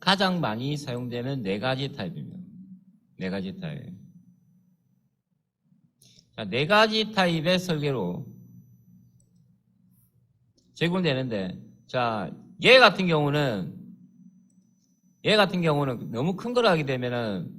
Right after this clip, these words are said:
요 부분도 재료가 많이 날아가기 때문에 여기를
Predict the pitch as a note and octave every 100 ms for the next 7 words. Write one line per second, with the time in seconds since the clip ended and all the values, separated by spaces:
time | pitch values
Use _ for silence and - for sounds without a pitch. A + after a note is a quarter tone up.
0 | - A#2+ E3 F#3+ F3 B2 G2 F#2+ - A2+
1 | D3 D#3+ A2+ F#2+ B2 D3+ C#3 A2+ G2+ G#2+
2 | G2+ G2+ F#2 A2 D3+ C#3+ C3+ C#3+ C#3+ C#3+